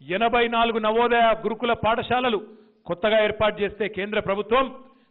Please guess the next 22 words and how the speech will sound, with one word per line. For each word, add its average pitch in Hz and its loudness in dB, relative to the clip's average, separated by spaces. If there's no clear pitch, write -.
తెలంగాణ 202 0
రాష్ట్రానికి 214 0
అందులో 214 2
వచ్చింది 226 -2
గుండు 170 -8
సున్నా. 156 -16
మొన్నటికి 202 -4
మొన్న, 190 -4
వారం 185 0
పది 175 -8
రోజుల 170 -8
కిందట 165 -10
నూట 220 0
యాభై 240 2
ఏడు 220 0
మెడికల్ 214 -4
కాలేజీలు 202 -4
మంజూరైన 170 -8
దేశంలో 139 -18
మనకెన్ని 185 -6
వచ్చినాయో 196 -8
ఎరికేనా? 190 -6